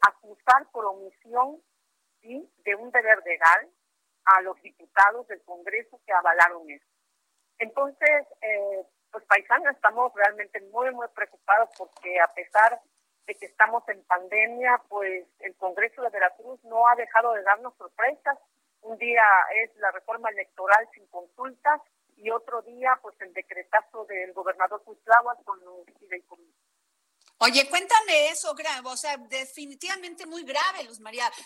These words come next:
Speaker 2: pero cuéntame esto de la reforma electoral sin consulta.
Speaker 1: Bueno, esto de la reforma electoral, que también esto, eh,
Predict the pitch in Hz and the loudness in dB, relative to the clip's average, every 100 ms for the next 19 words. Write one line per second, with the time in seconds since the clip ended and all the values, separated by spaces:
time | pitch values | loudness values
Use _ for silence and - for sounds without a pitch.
0 | - 262 285 403 440 480 453 370 - 392 | -8 -4 -4 -4 -8 -8 -8 -10 -8 -6
1 | 302 240 226 - 294 349 339 269 - 226 | -4 -4 -6 -8 -8 -8 -10 -10 -10 -2
2 | 226 262 285 - 254 247 196 190 - 285 | 2 2 2 -10 -12 -14 -14 -10 -10 -10
3 | 330 - 143 - _ _ _ _ _ _ | -2 2 2 0 _ _ _ _ _ _
4 | _ _ _ _ _ 247 254 220 - 349 | _ _ _ _ _ 0 0 0 -4 -4
5 | 403 370 254 220 - 269 285 269 - 208 | -2 2 4 2 -4 -2 -2 -2 -8 0
6 | 220 220 240 190 202 220 254 254 247 - | 0 0 -6 -10 -10 -8 -6 -4 -8 -12
7 | _ 254 240 233 220 196 - 190 190 190 | _ 0 0 0 -4 -8 -10 -18 -18 -20